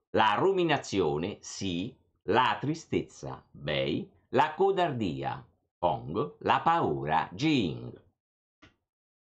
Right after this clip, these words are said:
Il desiderio Xi affligge la fase evolutiva a fuoco e pertanto implica primariamente le orbite funzionali di intestino, tenue, cuore, triplice riscaldatore, pericardio. Ogni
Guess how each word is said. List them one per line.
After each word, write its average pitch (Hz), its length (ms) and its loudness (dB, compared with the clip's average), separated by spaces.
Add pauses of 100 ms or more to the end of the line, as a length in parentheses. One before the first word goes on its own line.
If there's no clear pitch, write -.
(360)
Il 160 100 -2
desiderio 220 720 2
Xi 160 320 2
affligge 127 540 2
la 104 160 4
fase 92 640 2
evolutiva 101 540 0
a 107 100 0
fuoco 87 500 0
e - 140 4
pertanto 202 760 2
implica 131 500 0
primariamente 120 760 2
le 107 100 4
orbite 85 420 0
funzionali 69 720 -4
di 78 80 -4
intestino, 82 840 -4
tenue, 104 560 2
cuore, 101 760 2
triplice 135 520 0
riscaldatore, 71 1080 -6
pericardio. - 840 -4 (960)
Ogni 92 600 0